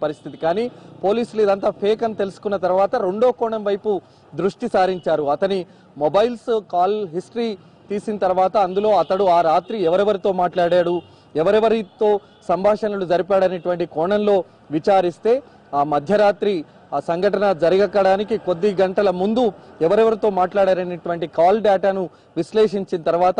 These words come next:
వాళ్ళ టవర్ లొకేషన్ ఆధారంగా వాళ్ళు ఎక్కడున్నారో గుర్తించారో వాళ్ళతో కూడా మాట్లాడిన సందర్భంలో ఈ విక్రమ్కు వాళ్లకు సంబంధాలు ఉన్నాయి అనేటువంటిది తేలింది. ఆ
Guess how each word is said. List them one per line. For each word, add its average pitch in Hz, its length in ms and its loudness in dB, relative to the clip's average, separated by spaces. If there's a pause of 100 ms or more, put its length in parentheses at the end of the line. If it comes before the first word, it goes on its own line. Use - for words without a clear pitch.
(120)
వాళ్ళ 175 260 2 (380)
టవర్ 196 280 2
లొకేషన్ 196 460 -4
ఆధారంగా 175 500 0
వాళ్ళు 160 200 -2
ఎక్కడున్నారో 180 460 0 (460)
గుర్తించారో 185 520 0 (100)
వాళ్ళతో 185 300 2 (100)
కూడా 185 160 2 (420)
మాట్లాడిన 190 500 0
సందర్భంలో 175 540 0 (640)
ఈ - 20 2 (140)
విక్రమ్కు 208 460 -2 (120)
వాళ్లకు 190 300 2 (120)
సంబంధాలు 196 520 0
ఉన్నాయి 185 320 0
అనేటువంటిది 175 560 -4
తేలింది. 170 340 2 (380)
ఆ - 20 4